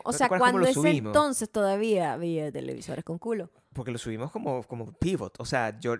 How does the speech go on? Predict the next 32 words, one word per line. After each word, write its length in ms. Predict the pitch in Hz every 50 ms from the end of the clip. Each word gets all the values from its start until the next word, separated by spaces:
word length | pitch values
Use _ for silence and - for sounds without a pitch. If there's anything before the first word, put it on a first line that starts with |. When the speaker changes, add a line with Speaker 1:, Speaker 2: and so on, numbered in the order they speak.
| - _ _ _ _ _
Speaker 2:
era, 220 | - 131 131 139
era 0 |
muy 140 | - _ _ _ _ _ _ _ _ _ _ _ _ _ _ _ _
Speaker 1:
Era 140 | - 151 160
muy 120 | 170 190 180
Speaker 2:
pesado. 480 | - 190 175 - - - 202 165 147
Speaker 1:
grande. 540 | - - 214 220 247 277 302 294 214 175 156
Speaker 2:
Era 80 | 151 170
muy 160 | 175 185 196
pesado, 460 | 202 196 190 - 214 190 202 233 240
pero 180 | 208 - 139 -
Speaker 1:
Claro. 380 | - - 226 208 185 175 165 143
Speaker 2:
el 60 | -
televisor, 400 | 190 - 92 104 127 151 - 226
so-, 140 | - - -
te 120 | - - -
quiero 140 | 110 117
que 60 | 113 113
sepa, 180 | - - - -
tenía 400 | - 98 92 92 107 120 127 - _ _ _ _ _ _ _ _ _ _ _ _ _ _ _ _ _ _ _ _ _ _ _ _ _ _ _ _ _ _
Speaker 1:
Estás 180 | _ 247 240
inventando 500 | 269 311 320 262 220 - - 185 196 214
que 80 | 220 247
tenía 460 | 220 196 180 170 165 165 170 180 190
Speaker 2:
¿No 220 | 185 175 151 151
tenía 180 | 143 180 190 208
Speaker 1:
V 60 | 202
H 160 | 190 - 208
S. 140 | 180 139 131 110
Speaker 2:
V 60 | 104
H 20 |
S? 40 | -